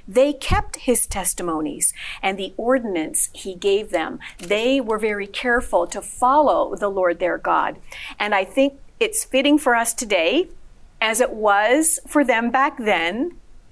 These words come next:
as it will be for God's people in the ages to come, to do what it says in the last verse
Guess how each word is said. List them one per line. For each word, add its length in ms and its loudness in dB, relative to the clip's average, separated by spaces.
as 200 2
it 140 4
will 380 4
be 340 4
for 180 0
God's 360 0
people 400 -4
in 180 -4
the 160 -6
ages 400 -4
to 100 4
come, 560 0
to 140 -2
do 560 0
what 360 0
it 140 -4
says 520 -2
in 260 0
the 120 2
last 500 -2
verse 540 0